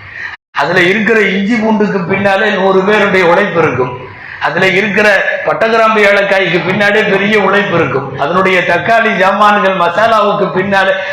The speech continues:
ஏராளமான பேருடைய உழைப்பின் ஒட்டுமொத்த பலன் ஒரு பிரியாணி. இங்க வட்டியில என்ன தெரியுமா? நீயும் காசு, அவனும் காசு. நான் நூறு ரூபா கொடுக்குறேன், நீ நூத்தம்பது ரூபாயா எனக்கு திரும்ப கொடு. எவ்வளவு நாளைக்கு இது? உலகத்தின் இயக்கம் நின்று போகும்.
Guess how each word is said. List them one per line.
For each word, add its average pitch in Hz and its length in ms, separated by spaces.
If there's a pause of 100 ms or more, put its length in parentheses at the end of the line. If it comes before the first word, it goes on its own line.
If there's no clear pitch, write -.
(180)
ஏராளமான 294 1080
பேருடைய 247 680
உழைப்பின் 254 680
ஒட்டுமொத்த 226 680
பலன் 262 460
ஒரு 247 160
பிரியாணி. 240 760 (1000)
இங்க 240 300
வட்டியில 262 440
என்ன 262 160
தெரியுமா? 196 720 (240)
நீயும் 220 440
காசு, 233 380
அவனும் 214 420
காசு. 151 580 (260)
நான் 196 260
நூறு 240 180
ரூபா 254 160
கொடுக்குறேன், 226 440
நீ 226 260
நூத்தம்பது 208 480
ரூபாயா 190 240
எனக்கு 180 280
திரும்ப 180 320
கொடு. 139 420 (100)
எவ்வளவு 240 300
நாளைக்கு 233 420
இது? 208 240
உலகத்தின் 214 540
இயக்கம் 247 540
நின்று 165 280
போகும். - 420